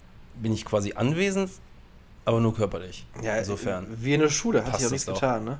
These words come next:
Speaker 1: Ja, genau.
Speaker 2: Und da habt ihr schon wieder die beiden Rotzlöffel, die in der Schule nie aufgepasst haben, den Geist einfach freien Lauf haben lassen. Hier sind wieder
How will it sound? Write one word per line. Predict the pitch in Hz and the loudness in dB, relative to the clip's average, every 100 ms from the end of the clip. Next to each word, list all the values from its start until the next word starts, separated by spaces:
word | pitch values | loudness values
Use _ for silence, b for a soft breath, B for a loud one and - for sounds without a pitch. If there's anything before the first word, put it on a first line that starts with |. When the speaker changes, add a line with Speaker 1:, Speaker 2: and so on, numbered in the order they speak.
| - | -6
Speaker 1:
Ja, | 104 98 | -2 -2
genau. | 101 95 85 B B B B - - - | -2 -6 -10 B B B B -20 -20 -10
Speaker 2:
Und | 117 113 | -4 0
da | 110 | 0
habt | 117 120 | 0 -6
ihr | |
schon | 107 113 | -6 -4
wieder | 110 110 | -2 -2
die | 110 | -2
beiden | 117 120 120 120 113 - | 2 2 2 -2 -6 0
Rotzlöffel, | 127 131 - 127 127 123 117 - 117 | 0 0 0 0 2 0 0 -4 -8
die | 120 127 | -2 0
in | |
der | 123 | 0
Schule | - 147 139 135 | -2 -2 0 0
nie | 147 123 | -2 -2
aufgepasst | 156 - - 131 - | -4 -4 -4 -4 -2
haben, | 131 131 120 123 120 | -2 0 -2 -8 -6
den | 117 117 | -6 -4
Geist | 120 123 120 | -2 -2 -4
einfach | 113 - 110 - - - | -8 -6 -8 -8 -16 -12
freien | - 147 170 160 139 | 0 4 4 4 4
Lauf | 147 156 | 2 2
haben | 143 135 | -2 -2
lassen. | 127 127 127 127 B B B B B - - | -4 -6 -8 -10 B B B B B -20 -2
Hier | - 170 | 4 6
sind | 160 | 8
wieder | 151 143 | 8 8